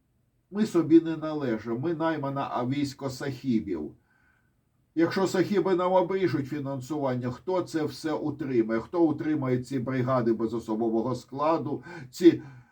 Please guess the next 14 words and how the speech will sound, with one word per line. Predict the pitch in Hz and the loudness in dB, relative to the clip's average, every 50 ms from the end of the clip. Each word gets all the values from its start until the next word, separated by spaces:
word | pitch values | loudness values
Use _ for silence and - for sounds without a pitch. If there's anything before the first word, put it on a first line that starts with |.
| _ _ _ | _ _ _
ви | - 160 196 | 0 2 4
знаєте, | 254 262 - 175 160 | 6 4 6 4 2
паради, | - 127 170 190 202 190 190 170 147 135 135 127 | 4 4 4 4 6 6 4 4 4 4 0 -4
стойки, | 127 - - - 208 208 170 - - 170 | -6 -6 -4 -2 4 4 4 4 4 2
офіцерські | 151 131 156 147 - 180 185 170 160 - - - 156 151 135 | 2 2 0 0 0 2 2 2 2 0 -4 -2 0 0 0
коробки, | - 165 165 170 175 160 123 - - | 2 0 2 4 4 2 2 2 -2
як | 285 139 | -2 -2
ходили, | - 156 151 151 170 175 160 151 151 | 0 0 0 4 6 6 6 6 4
розумієте, | 143 131 185 190 170 151 139 | 0 0 0 0 0 0 0
якщо | 131 - 185 175 | -2 -2 0 0
от | 165 127 | 2 2
зараз | 170 170 160 139 127 123 | 2 2 2 2 -2 -2
уявити | 151 143 139 147 151 160 151 - - 127 | -2 -2 0 4 4 4 4 4 2 0
парад | 120 127 139 143 147 143 113 110 110 - | -2 0 -2 -2 0 0 0 0 -2 -4